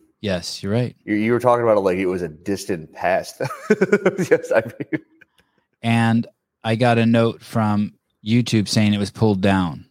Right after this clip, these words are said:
Speaker 1: because I broke the violent community guidelines.
Speaker 2: What did you say? It was, it
Speaker 1: It's
Speaker 2: was the
Speaker 1: not
Speaker 2: morning session?
Speaker 1: It, it better not be what I said. It was the, um,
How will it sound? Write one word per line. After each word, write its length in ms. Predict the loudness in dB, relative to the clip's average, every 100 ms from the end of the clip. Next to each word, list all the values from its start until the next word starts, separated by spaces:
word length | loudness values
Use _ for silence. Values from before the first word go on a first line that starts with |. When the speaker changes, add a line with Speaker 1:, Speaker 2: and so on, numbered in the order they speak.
| _ _ _
Speaker 1:
because 260 | -4 0 0
I 80 |
broke 480 | 0 2 0 0 -10 -12
the 360 | -2 0 0
violent 540 | 0 2 2 2 0 -2
community 440 | 0 2 2 0
guidelines. 680 | 0 0 0 -2 -6 -10 -18 _ _ -8
Speaker 2:
What 320 | 0 0 0
did 220 | -6 -6
you 220 | -8 -10
say? 600 | -10 -4 -2 -2 -4 -6 -12 _ _ _ -4
It 40 |
was, 120 | 2
it 80 | 2
Speaker 1:
It's 80 | 4
Speaker 2:
was 80 | 2
the 60 |
Speaker 1:
not 60 | 4
Speaker 2:
morning 300 | 4 4 2
session? 400 | 2 0 0 -8 -12 _
Speaker 1:
It, 180 | -8 -4
it 160 | -4 0
better 200 | 2 2
not 160 | 2
be 100 | 2
what 160 | 0 2
I 100 | 0
said. 520 | -2 0 2 0 -4
It 60 | -2
was 240 | -2 0
the, 260 | 0 2 2
um, 540 | 2 0 0 -2 -6